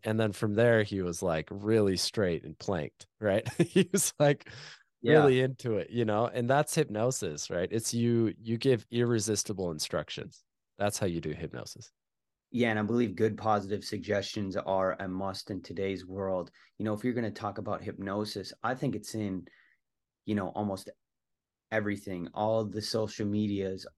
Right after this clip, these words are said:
Speaker 2: all T V, all radio. Um, and I think you and I's job is to understand it and, um,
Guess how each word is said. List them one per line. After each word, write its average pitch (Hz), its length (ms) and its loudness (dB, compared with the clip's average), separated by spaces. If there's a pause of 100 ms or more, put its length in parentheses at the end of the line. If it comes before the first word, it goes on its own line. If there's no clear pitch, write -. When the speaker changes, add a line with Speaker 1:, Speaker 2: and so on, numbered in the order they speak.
Speaker 2:
all 104 320 -2
T 104 260 -6
V, 95 460 -6
all 101 300 -2
radio. 98 640 -4 (280)
Um, 95 500 -6 (520)
and 110 100 0
I 117 60 2
think 117 200 0
you 113 160 0
and 107 100 0
I's 104 280 -2
job 95 340 -2
is 98 220 -8
to 95 240 -6
understand 104 800 -4
it 139 240 -4 (540)
and, 107 360 -4
um, 98 460 -6